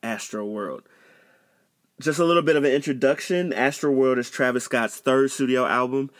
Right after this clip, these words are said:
It was originally announced more than two years ago, like, as Joe and I talked about on the mid-year review. It was on my anticipated album list in the mid-year review from two years ago. So we've been waiting on this album.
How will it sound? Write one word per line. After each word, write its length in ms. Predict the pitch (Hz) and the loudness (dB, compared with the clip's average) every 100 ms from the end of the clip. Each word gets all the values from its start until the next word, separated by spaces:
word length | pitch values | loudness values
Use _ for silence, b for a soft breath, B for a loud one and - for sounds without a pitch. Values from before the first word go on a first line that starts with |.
| b | b
It 100 | - | -4
was 120 | 123 117 | 0 0
originally 560 | 110 135 139 143 131 | 2 2 2 2 2
announced 420 | 131 120 120 117 | 2 0 0 -2
more 220 | 127 127 120 | -2 0 2
than 140 | 110 | 0
two 300 | - 135 131 | -2 -2 -2
years 360 | 120 117 131 135 | 0 2 2 0
ago, 340 | 135 139 147 | 0 0 0
like, 220 | 135 104 | 0 0
as 460 | 95 120 117 113 131 | 0 0 0 -2 -8
Joe 320 | 113 113 120 | -4 0 0
and 100 | 117 | 0
I 120 | 110 | -2
talked 280 | 107 113 110 | -4 -4 -4
about 240 | 110 107 | -4 -4
on 160 | 104 104 | -4 -6
the 100 | 104 | -6
mid-year 380 | 107 110 107 104 | -4 -2 -2 -4
review. 420 | 101 107 107 101 B B B B B _ _ _ | -4 -2 -2 -4 B B B B B _ _ _
It 100 | 139 | 2
was 180 | 139 127 | 4 2
on 260 | 127 147 | 4 4
my 180 | 143 135 | 6 4
anticipated 1000 | 127 120 127 127 139 131 127 117 113 - - _ | 4 0 -2 0 2 4 4 2 0 -6 -16 _
album 520 | 131 131 123 123 117 | 2 2 2 2 2
list 260 | 117 120 - | 2 2 0
in 100 | 123 | -2
the 80 | 120 | 0
mid-year 400 | 120 120 120 117 | 2 2 2 2
review 240 | 113 117 | 0 -2
from 180 | 113 110 | -2 -6
two 220 | - 127 | -4 -2
years 260 | 117 120 110 | 0 0 -2
ago. 320 | 101 85 - b b - | -6 -10 -14 b b -8
So 280 | - 120 | -2 0
we've 240 | 110 117 139 | 2 2 2
been 160 | 156 | 2
waiting 260 | 139 147 131 | 4 2 2
on 160 | 123 113 | 0 0
this 180 | 110 - | -2 -2
album. 400 | 120 110 98 | -2 -2 -4